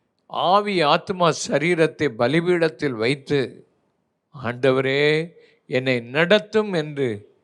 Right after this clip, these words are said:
கேட்கிற அந்த கிருபையை கொடுத்தால்,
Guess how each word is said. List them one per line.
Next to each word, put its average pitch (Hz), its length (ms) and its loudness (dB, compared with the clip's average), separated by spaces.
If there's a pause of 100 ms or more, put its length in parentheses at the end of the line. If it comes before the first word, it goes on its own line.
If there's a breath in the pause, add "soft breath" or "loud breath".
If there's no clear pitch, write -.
(360)
கேட்கிற 147 520 0
அந்த 123 220 0
கிருபையை 165 560 0
கொடுத்தால், 110 640 -8